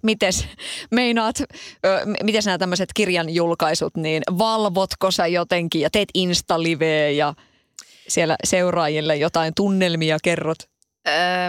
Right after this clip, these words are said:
Speaker 2: no ei siinä kyllä sellaista tuu, että n-, kun ne suurimmat tunteet ainakin mulla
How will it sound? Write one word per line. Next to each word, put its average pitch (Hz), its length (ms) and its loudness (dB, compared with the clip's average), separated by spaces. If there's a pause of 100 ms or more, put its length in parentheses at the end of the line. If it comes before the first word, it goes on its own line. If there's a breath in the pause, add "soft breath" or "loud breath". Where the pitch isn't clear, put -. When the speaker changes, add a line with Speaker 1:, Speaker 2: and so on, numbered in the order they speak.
(840 loud breath)
Speaker 2:
no 180 200 -2 (600)
ei 302 380 0
siinä 143 460 -2 (100)
kyllä 151 440 -2 (500)
sellaista 151 800 0 (200)
tuu, 180 300 2
että 156 320 -4
n-, 165 100 -4 (100)
kun 190 120 -4
ne 185 80 -2
suurimmat 196 920 -2 (1400)
tunteet 147 720 0 (1080)
ainakin 220 460 -2
mulla 160 500 2